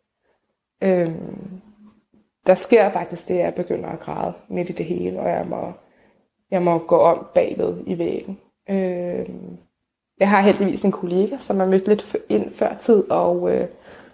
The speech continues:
og hun går ind og overtager fuldstændig. Øhm, så jeg ikke skal, skal stå der og tabe endnu mere ansigt, end jeg allerede havde gjort. Ja,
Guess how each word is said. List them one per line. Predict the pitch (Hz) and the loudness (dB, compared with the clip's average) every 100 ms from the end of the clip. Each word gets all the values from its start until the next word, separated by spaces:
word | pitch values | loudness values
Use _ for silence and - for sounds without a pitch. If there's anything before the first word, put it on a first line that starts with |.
| _ | _
og | - | 0
hun | 202 180 | 2 4
går | 170 | 4
ind | - | 2
og | 160 - | -2 -2
overtager | 175 - 190 | -2 -2 -2
fuldstændig. | - 185 - - - 165 - _ _ - | -2 -2 0 -2 -2 -10 -14 _ _ -8
Øhm, | 175 170 175 175 175 165 - | -8 -8 -12 -14 -14 -16 -6
så | - | 0
jeg | 175 170 165 170 | 2 2 0 -4
ikke | - | -4
skal, | - - - 180 _ _ _ _ _ | -4 -2 -4 -6 _ _ _ _ _
skal | - 196 | -2 0
stå | - - 196 147 | 0 0 2 2
der | - | 2
og | - | 0
tabe | - 180 175 | 0 0 0
endnu | 180 185 | 0 0
mere | 165 | -2
ansigt, | - 165 - 170 - | -4 -4 -2 -4 -6
end | 180 175 | -8 -8
jeg | 185 | -8
allerede | - 180 180 | -8 -8 -8
havde | 175 175 - | -8 -8 -8
gjort. | 185 196 - _ _ _ _ _ _ _ _ _ | -8 -10 -18 _ _ _ _ _ _ _ _ _
Ja, | - | -6